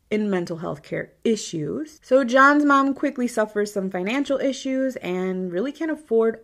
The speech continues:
all the treatment and medicine that her son needs, which is really sad.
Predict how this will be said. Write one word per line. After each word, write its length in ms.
all 160
the 100
treatment 540
and 200
medicine 560
that 140
her 120
son 340
needs, 420
which 580
is 180
really 640
sad. 480